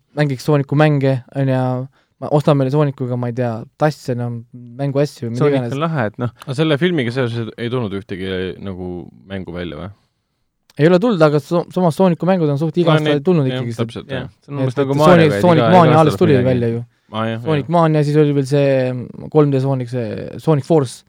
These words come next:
Speaker 1: äh, tuli välja alles, jah. Et see on
Speaker 3: S-, mhm. Ja see oli vist halb?
Speaker 1: See
Speaker 3: Või see
Speaker 1: oli, äh, lõpuni tegemata mäng.
Speaker 3: Okei.
Speaker 1: Aga, aga, aga selles mõttes vahet pole. Sonic Mania oli selles mõttes väga hea mäng jälle. Ja kui sa käisid, siis Sonic Mania oli selline hästi kiiresti,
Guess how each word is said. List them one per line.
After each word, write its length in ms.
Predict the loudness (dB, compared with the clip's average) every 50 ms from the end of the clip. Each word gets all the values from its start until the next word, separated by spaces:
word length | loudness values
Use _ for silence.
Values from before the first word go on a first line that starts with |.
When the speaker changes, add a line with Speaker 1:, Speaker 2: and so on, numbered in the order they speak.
| _ _ _ _ _ _ _ _ _ _ _ _ _ -10
Speaker 1:
äh, 540 | -6 -4 -4 -4 -2 -4 -4 -4 -4 -6 -6
tuli 140 | -6 -4 -2
välja 220 | 0 0 0 -2 -4
alles, 220 | -4 -6 -8 -10
jah. 120 | -12 -14 -14 _ _ _ _ _ _ _ -6
Et 120 | -6 -6 -4
see 160 | 0 -2 0
on 80 | 0 -2
Speaker 3:
S-, 120 | -6 -10 _ -20
mhm. 300 | -14 -8 -6 -6 -6 -6 -8 _ _ _ _ -14
Ja 80 | -6 -2
see 100 | -2 -2
oli 80 | -2
vist 180 | -2 -8 -10 -10 -10
halb? 200 | -8 -8 -8 -10 _ _ _ _ _ _ _ _ _ _ _ _ _
Speaker 1:
See 120 | 0 4 4
Speaker 3:
Või 20 |
see 120 | 6 6 4
Speaker 1:
oli, 200 | 4 2 2 2 2 2 0 0 0 -2 -2 -2 -2 -2
äh, 640 | -2 -2 -2 -2 -4 -4 -4 -4 -4 -4 -6 -6 -8 -8 -10 -10 -8 -6
lõpuni 300 | -6 -6 -4 -4 -4 -4
tegemata 400 | -2 -4 -4 -6 _ -6 -6 -4
mäng. 160 | -4 -4 -8 -12 _ _ _ _
Speaker 3:
Okei. 280 | -18 -10 -6 -4 -4 -4
Speaker 1:
Aga, 100 | -4 -6 -2 0
aga, 140 | 0 0 2 0
aga 220 | 0 2 2 2
selles 160 | 2 2 2
mõttes 140 | 2 2 4
vahet 160 | 4 4 4
pole. 180 | 4 2 2 0 _ _ _ _
Sonic 240 | 0 2 2 4 4
Mania 260 | 4 6 6 6 4
oli 120 | 4 2 2
selles 200 | 2 2 2 0
mõttes 160 | -2 2 2
väga 220 | 2 4 4 4
hea 120 | 2 2 0
mäng 200 | -2 -4 -4 -6
jälle. 200 | -6 -8 -10 -12 -14 _ _ _ _ _ _ -2
Ja 80 | 2
kui 120 | 2 2 2
sa 60 | 4
käisid, 200 | 4 2 4 4
siis 200 | 4 4 2 2
Sonic 200 | 2 0 0 2
Mania 220 | 2 2 2 2 0
oli 100 | 0 0
selline 420 | 0 0 0 0 0 -2 -4 -4 -4
hästi 220 | -4 -6 -4 -4 -4
kiiresti, 400 | -4 -4 -4 -6 -8 -12 -12